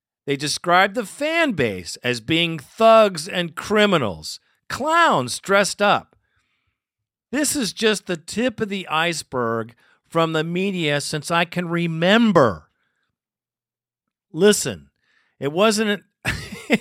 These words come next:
it wasn't long ago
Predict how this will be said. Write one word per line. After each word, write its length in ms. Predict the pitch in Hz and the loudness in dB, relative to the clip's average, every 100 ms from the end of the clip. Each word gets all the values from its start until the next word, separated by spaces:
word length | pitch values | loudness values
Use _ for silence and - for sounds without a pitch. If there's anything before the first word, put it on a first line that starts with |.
| - - - - | -4 -20 -20 -8
it 140 | 180 | -6
wasn't 500 | 190 247 302 277 226 - | 0 4 4 4 0 -2
long 420 | 156 185 240 240 | -2 2 4 4
ago 600 | 202 151 170 135 85 80 | 2 2 2 2 0 -12